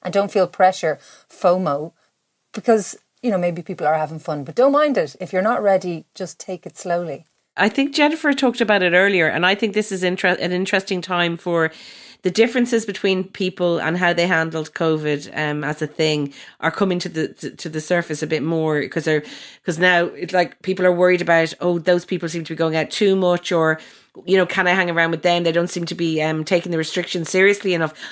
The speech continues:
Speaker 2: I've noticed a bit of kind of conflict between friends and things where people are getting irritated with other people and it's causing kind of tension between them. Have you seen that or noticed it, or what do you think about that? People kind of not being quite, um, sure about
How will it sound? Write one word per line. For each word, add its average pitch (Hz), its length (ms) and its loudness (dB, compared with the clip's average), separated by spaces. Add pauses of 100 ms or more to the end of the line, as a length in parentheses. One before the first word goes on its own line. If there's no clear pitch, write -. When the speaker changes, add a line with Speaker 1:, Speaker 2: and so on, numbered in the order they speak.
Speaker 2:
I've 196 220 2
noticed 254 400 2
a 196 60 -2
bit 185 180 2
of 170 160 -2
kind 180 160 -2
of 170 80 -4
conflict 208 480 0
between 165 560 -2 (640)
friends 175 500 2
and 165 160 -2
things 175 380 0
where 175 100 2
people 196 340 -2
are 175 280 4 (340)
getting 190 420 0 (140)
irritated 233 640 2
with 220 140 2
other 220 160 2
people 226 420 0
and 196 140 2
it's 180 120 -4
causing 190 360 -2
kind 175 160 -2
of 160 140 -6
tension 185 520 -2
between 165 340 -4
them. 143 140 -4 (300)
Have 202 120 2
you 233 120 4
seen 262 320 2
that 240 300 4
or 190 180 4
noticed 202 480 2
it, 196 120 0
or 175 140 0
what 185 160 0
do - 80 -2
you 196 60 0
think 196 240 -2
about 165 280 0
that? 139 280 -2 (320)
People 226 260 4
kind 214 220 2
of 202 60 0
not 208 240 2
being 196 200 2
quite, 190 440 2
um, 170 260 0
sure 190 380 2
about 170 260 2